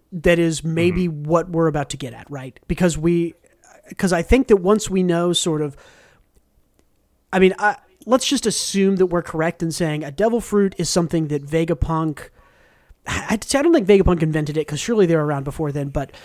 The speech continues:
Speaker 1: a, a devil fruit is
Speaker 2: I thi-,
Speaker 1: something
Speaker 2: I think Im, Im invented it.
Speaker 1: Yeah,
Speaker 2: Uh,
Speaker 1: yeah.
Speaker 2: because one thing I didn't, I forgot to mention is that, uh, in, when Sabo catches them, Im mentions, when talking to Cobra,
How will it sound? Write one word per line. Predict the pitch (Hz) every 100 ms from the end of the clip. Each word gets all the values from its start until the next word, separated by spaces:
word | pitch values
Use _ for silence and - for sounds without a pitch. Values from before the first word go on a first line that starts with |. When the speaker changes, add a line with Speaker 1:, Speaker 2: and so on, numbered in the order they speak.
| - - -
Speaker 1:
a, | - - -
a |
devil | 196 240 254
fruit | 233 196
is |
Speaker 2:
I |
thi-, | 151
Speaker 1:
something | 175 175
Speaker 2:
I | 170
think | 135 -
Im, | 113 110 101 -
Im | 107 95 92
invented | 98 95 82 80
it. | 71 - _ -
Speaker 1:
Yeah, | 220 196 -
Speaker 2:
Uh, | 143
Speaker 1:
yeah. | 208 -
Speaker 2:
because | 117 - - _ _ _ _ _
one | 131 151
thing | 180
I | 135
didn't, | 123 117 107
I | 113 101
forgot | 113 104
to | -
mention | 92 87 90
is | 85 92 87
that, | - 92 87 -
uh, | 104 98 92 85 _ _ _
in, | 123 113 110 110 101
when | 107
Sabo | 95 127 123
catches | 117 104 - 101 -
them, | 80 76 87 _ _ _ 117
Im | 117 110
mentions, | 101 98 - 85 78 - - -
when | 98 92
talking | 85 95 110
to | 101 90 85
Cobra, | - 95 78 69 62